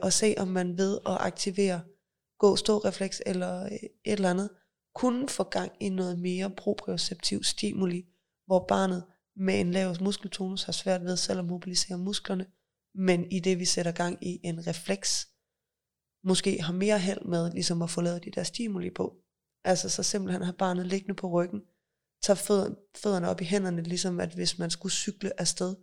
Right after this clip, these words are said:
og så skubber, øh, tæerne op mod knæene, så vi, øh, bøjer, flekterer i fodleddet. I det, vi laver fleksionen der, der vil der automatisk ske en spænding,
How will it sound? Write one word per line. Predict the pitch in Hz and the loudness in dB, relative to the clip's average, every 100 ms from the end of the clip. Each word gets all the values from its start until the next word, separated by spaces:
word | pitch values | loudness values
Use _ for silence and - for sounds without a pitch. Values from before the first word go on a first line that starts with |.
| _ _ _ _ - | _ _ _ _ 0
og | 190 | 0
så | 196 | 2
skubber, | - - 190 196 208 - _ _ _ _ - | -2 -2 -2 0 -2 -6 _ _ _ _ 0
øh, | 185 - - - - - | 2 2 0 -2 -4 -6
tæerne | - 220 196 175 170 - _ _ _ - | 2 4 4 2 -4 -12 _ _ _ 8
op | 190 190 | 8 8
mod | 196 190 | 2 2
knæene, | - 208 190 180 | 0 2 2 2
så | - | -2
vi, | 175 180 175 - - - | -2 -4 -4 -10 -16 -4
øh, | - 175 175 - | 0 0 -2 4
bøjer, | 170 170 202 208 - | 8 8 6 0 -10
flekterer | - 196 196 208 185 175 - _ | -4 -2 0 2 2 -2 -8 _
i | 202 | -4
fodleddet. | 196 - 202 202 202 196 - - _ _ - | 0 6 6 6 2 0 -6 -20 _ _ -4
I | 208 | 2
det, | 208 | 4
vi | 190 | 4
laver | 180 180 | 4 2
fleksionen | 190 - - - 202 190 | 0 -4 -4 -2 -2 -2
der, | 190 180 | -2 -2
der | 185 180 | -2 -2
vil | 185 | -2
der | - | -2
automatisk | 185 - 190 185 - - | -4 -2 -2 0 -2 -2
ske | - 208 - | -2 -2 -2
en | 185 | -2
spænding, | 185 - - 190 196 214 | -2 -4 0 0 0 -2